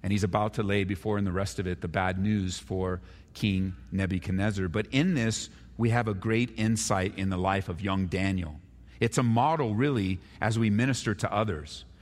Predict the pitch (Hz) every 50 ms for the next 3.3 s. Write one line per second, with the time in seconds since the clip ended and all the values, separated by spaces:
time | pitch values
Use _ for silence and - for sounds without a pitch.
0 | - - - - - - 170 156 151 165 208 226 - - 147 131 127 131 143 135
1 | - - - - - - 131 131 117 - 147 156 170 185 170 151 123 - - 135
2 | 127 123 123 120 117 110 - - - - - - 190 220 226 226 - 135 113 107
3 | 110 113 120 117 -